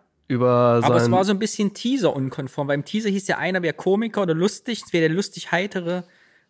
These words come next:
Speaker 2: und man unterhält sich über Sachen, die in einem Leben passieren.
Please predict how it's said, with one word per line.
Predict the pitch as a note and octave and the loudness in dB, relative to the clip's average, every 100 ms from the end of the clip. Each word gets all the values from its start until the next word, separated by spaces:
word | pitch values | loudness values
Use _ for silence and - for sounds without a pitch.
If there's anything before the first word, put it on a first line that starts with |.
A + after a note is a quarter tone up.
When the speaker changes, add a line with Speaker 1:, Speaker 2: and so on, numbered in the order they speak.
| _ | _
Speaker 2:
und | D#3+ E3+ - | -4 -2 -2
man | D#3+ | -4
unterhält | D#3+ D#3+ D#3 F3 F3+ | -2 -4 0 0 -2
sich | E3+ | -6
über | D#3 | -2
Sachen, | E3 - | -2 0
die | E3 | -2
in | D3 | 2
einem | D3+ D#3+ | 4 4
Leben | C#3+ F3+ F3 | 4 0 -2
passieren. | D#3 - - F#3 G3+ A#3 | -4 -6 -4 0 0 -2